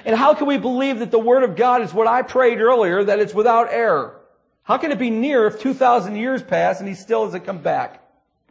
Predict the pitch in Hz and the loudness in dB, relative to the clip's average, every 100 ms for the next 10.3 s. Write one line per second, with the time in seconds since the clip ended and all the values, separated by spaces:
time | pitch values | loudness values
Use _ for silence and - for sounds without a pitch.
0 | _ _ _ _ _ _ _ _ _ _ | _ _ _ _ _ _ _ _ _ _
1 | _ _ - 262 - - - - - - | _ _ 0 0 2 0 0 0 0 0
2 | 165 - 196 208 185 - _ _ _ _ | -4 -2 -4 -4 -6 -16 _ _ _ _
3 | _ _ - 165 214 214 170 180 - 190 | _ _ -6 2 2 2 -4 -4 0 0
4 | 190 208 208 - _ _ _ _ _ _ | 0 -6 -8 -12 _ _ _ _ _ _
5 | - 269 202 185 - 202 196 208 196 196 | -10 -4 -2 -2 0 -2 0 2 2 2
6 | 170 165 175 185 180 - 185 175 175 165 | 0 -2 -2 -2 -2 -4 -4 -4 -2 -2
7 | 160 160 160 - 143 131 180 160 170 151 | 0 0 -2 -4 -6 -2 0 0 -2 -8
8 | 156 170 165 156 143 139 - 160 160 139 | -4 -2 -2 -2 -4 -6 -4 -4 -2 -4
9 | 123 - - - 160 147 - 160 143 135 | -6 -12 -6 -2 0 -2 -4 -4 -4 -6
10 | 151 151 135 | -2 -2 -2